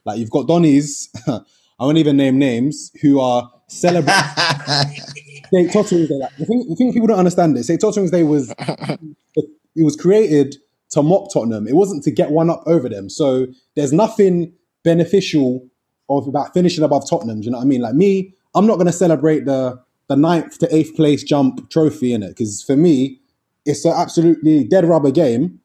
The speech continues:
Speaker 1: So, mu-, like I said, innit, man, like I checked out mentally when we couldn't score a goal, couldn't even, couldn't even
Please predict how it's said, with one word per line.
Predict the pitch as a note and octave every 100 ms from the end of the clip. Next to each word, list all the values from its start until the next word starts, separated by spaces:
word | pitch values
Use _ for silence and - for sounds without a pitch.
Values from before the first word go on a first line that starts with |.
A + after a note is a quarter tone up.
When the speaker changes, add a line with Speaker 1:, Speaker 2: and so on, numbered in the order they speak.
| _
Speaker 1:
So, | - C3+ B2+ A#2+ A#2+ _ _ _ _ _ _ _ _ _ _ _ -
mu-, | C#3 E3 D3
like | E3 E3
I |
said, | E3 E3
innit, | C3 G#2+
man, | G2 G2+ G2 - -
like | G#2 G2 - _ _ -
I |
checked | C3+ G3+ C#3+
out | F#3 D3
mentally | D3+ D#3+ D3+ D3+ E3
when | C3+ C3 B2 B2
we | B2
couldn't | D3+ D3+
score | - C#3
a | A#2
goal, | C3 B2+ B2+ B2+ _ _ _
couldn't | E3+
even, | E3 D3 C#3+
couldn't | - G#3+
even | G3 E3 D3 C#3